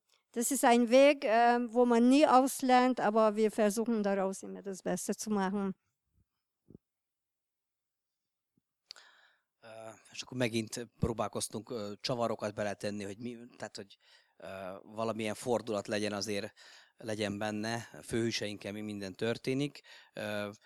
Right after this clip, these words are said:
Speaker 2: talán így ennyi év után azért azt gondolom, hogy néha túlzásba vittük, és hát, ö, egyértelműen ő az a figura, akire építettük nem csak ezt, hanem a következő kiadványunkat, az Infernót, és lényegében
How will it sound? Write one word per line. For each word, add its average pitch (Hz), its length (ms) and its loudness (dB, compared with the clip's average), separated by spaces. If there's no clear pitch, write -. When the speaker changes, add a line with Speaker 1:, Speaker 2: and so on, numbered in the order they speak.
Speaker 2:
talán 131 360 2
így 104 240 -6
ennyi 117 260 -4
év 107 180 -6
után 107 300 -6
azért 107 240 -8
azt 104 140 -4
gondolom, 101 360 -6
hogy 101 260 -8
néha 104 480 -6
túlzásba 104 500 -6
vittük, 117 520 -6
és - 180 -8
hát, 120 220 -6
ö, 131 40 0
egyértelműen 123 1040 -2
ő 135 220 -2
az 110 120 -2
a 104 60 -8
figura, 123 640 -6
akire 107 580 -6
építettük 113 760 -8
nem 117 160 -4
csak - 180 -10
ezt, 117 220 -4
hanem 110 180 -12
a 110 80 -12
következő 110 540 -10
kiadványunkat, 104 600 -10
az 98 120 -10
Infernót, 117 720 -8
és - 180 -8
lényegében 117 680 -4